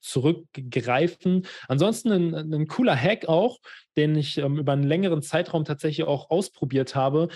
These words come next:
Bin jetzt wieder so ein bisschen weggekommen davon, aber sind Kiwis.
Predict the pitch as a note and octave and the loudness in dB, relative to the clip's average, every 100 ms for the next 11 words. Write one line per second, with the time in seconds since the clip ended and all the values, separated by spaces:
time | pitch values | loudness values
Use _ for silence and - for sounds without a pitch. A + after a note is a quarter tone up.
0 | - D#3+ F3 - D#3 D3+ C#3+ D3 C#3+ C#3 | -4 2 2 4 2 4 2 0 -2 0
1 | B2+ D#3 - - D#3 E3 D#3+ D#3 D3+ D3 | 0 -2 -6 -16 -10 -8 -6 -6 -2 -2
2 | - E3+ F3 D#3 E3 E3+ G3 - - _ | 0 2 2 2 2 2 0 -4 -20 _
3 | - C#3+ D#3 D3+ D3 D3+ C#3+ - A3+ E3 | -2 2 2 2 0 -2 -2 0 0 0
4 | G#2+ - | -2 -10